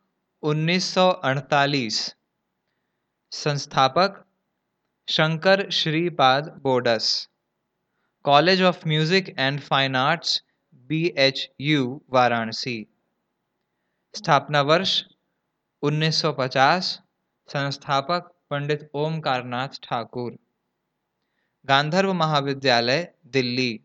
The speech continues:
स्थापना वर्ष उन्नीस सौ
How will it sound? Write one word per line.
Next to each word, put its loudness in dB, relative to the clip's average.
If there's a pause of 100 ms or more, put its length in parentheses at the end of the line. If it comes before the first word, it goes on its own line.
(920)
स्थापना -4
वर्ष -2 (1300)
उन्नीस -2
सौ 0